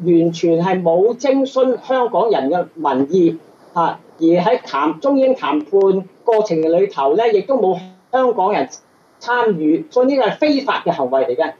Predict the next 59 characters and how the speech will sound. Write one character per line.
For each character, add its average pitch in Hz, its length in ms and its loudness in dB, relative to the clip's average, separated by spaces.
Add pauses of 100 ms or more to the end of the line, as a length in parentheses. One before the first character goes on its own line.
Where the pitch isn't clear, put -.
(120)
呢 254 120 -2
個 240 100 2
係， 175 220 0
係 175 220 0
呢 233 80 2
啲 233 160 -2
國 196 220 0
際 180 200 0
法 170 180 -4
學 151 200 -2
家 208 160 0
嘅 165 100 0
結 160 200 -2
論。 139 160 -2 (400)
咁 277 280 2
啊， 247 100 2
另 226 160 2
外 233 180 0
一 285 40 -6
種 277 200 -2
睇 226 280 0
法 226 180 -2
呢， 254 160 2
就 214 140 -2 (160)
係 185 320 0
話 180 420 -2
呢 262 120 -4
個， 208 100 0 (260)
而 151 180 -2
家 254 120 0
呢 226 480 -2
個 208 240 0 (200)
國 233 300 0
安 254 100 0
法 214 200 -4
呢， 233 120 0
可 214 140 0
能 220 160 0
係 170 140 0
中 254 240 0
共 170 180 0
垂 139 240 -2
死 165 140 -4
掙 233 240 0
扎， 226 140 0
所 269 140 0
以 233 60 2
我 196 100 0
哋， 185 300 -2
即 - 80 -4
係 254 80 2
香 254 140 0
港 240 100 2
人 135 160 -2
唔 - 20 -10
需 240 140 -2
要 214 60 2
太 170 260 -2
驚。 202 360 0